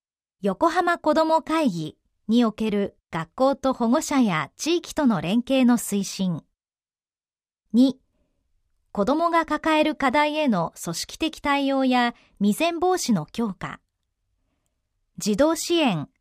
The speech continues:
生徒指導専任教諭配置に伴う後補充非常勤講師の常勤化の拡充。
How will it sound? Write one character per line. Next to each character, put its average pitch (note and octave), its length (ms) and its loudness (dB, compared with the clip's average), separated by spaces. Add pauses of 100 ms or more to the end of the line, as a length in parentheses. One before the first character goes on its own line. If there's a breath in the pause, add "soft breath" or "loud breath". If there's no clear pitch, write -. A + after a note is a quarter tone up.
生 D4+ 280 -2
徒 F4 180 0
指 E4+ 160 0
導 A3+ 160 0
専 C4+ 300 -2
任 D#4+ 220 -4
教 E4 200 0
諭 A3 140 0
配 F#3 240 -4
置 B3 160 -4
に B3+ 140 4
伴 B3+ 440 2
う F3+ 180 -2 (340 soft breath)
後 G3 240 -2
補 E4+ 160 0
充 E4 220 -2
非 D4+ 160 -6
常 D#4+ 200 -2
勤 D#4+ 280 -8
講 E4+ 240 0
師 D4 160 -2
の E3 200 2
常 A#3+ 280 -2
勤 D4 260 -2
化 C#4 140 0
の C4 140 4
拡 - 300 -8
充。 E3+ 440 -6